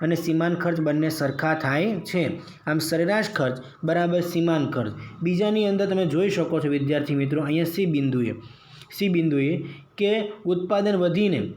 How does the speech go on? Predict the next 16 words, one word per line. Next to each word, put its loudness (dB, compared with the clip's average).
ચાર 2
એકમે 2
ઉત્પાદને 0
શું 0
થાય 2
છે? 0
તો 0
કે 0
હજુ 2
અહીંયા 2
સરેરાશ 0
ખર્ચ -2
ઘટતો 0
જ 0
હોય 0
છે. -10